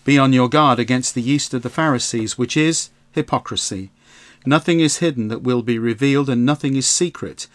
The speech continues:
that will not be made known. So then whatever you have said in the dark will be heard in the light, and what you whispered in private rooms will be proclaimed from the rooftops.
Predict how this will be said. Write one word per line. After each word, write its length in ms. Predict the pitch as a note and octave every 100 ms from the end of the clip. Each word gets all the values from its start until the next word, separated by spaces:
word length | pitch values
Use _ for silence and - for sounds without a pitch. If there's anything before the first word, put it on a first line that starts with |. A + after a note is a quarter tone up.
| - - _ -
that 120 | A#2+
will 140 | B2+
not 280 | B2 B2+ -
be 100 | C#3
made 360 | B2+ A#2+ A#2+ A2
known. 500 | A2+ A2 G2 F#2 G2 _ _ _ _ _
So 200 | - D3+
then 200 | C#3+ D#3
whatever 400 | D#3 C#3+ E3 F3
you 240 | G3+ F#3+ F3
have 160 | E3
said 280 | - D#3 C#3+
in 140 | D3 D3
the 60 |
dark 400 | C3+ A#2 G#2 G#2
will 80 | A#2+
be 140 | B2+
heard 280 | A2+ A#2 A2+
in 120 | A2+
the 80 | A2+
light, 440 | B2+ A#2 D#2 - - _ _ _ _ _ -
and 140 | A#2
what 200 | C3 C#3+
you 140 | C3+
whispered 440 | A#2+ D3+ - - D3+
in 120 | C3+
private 440 | B2+ C#3 C3+ B2+
rooms 380 | C3 C#3 A2 G#2+
will 120 | A#2+
be 160 | A#2 B2
proclaimed 720 | - C3 - D#3+ D3 G2 G#2
from 200 | - A2+
the 80 | A2+
rooftops. 680 | B2+ C3 - G#2+ - -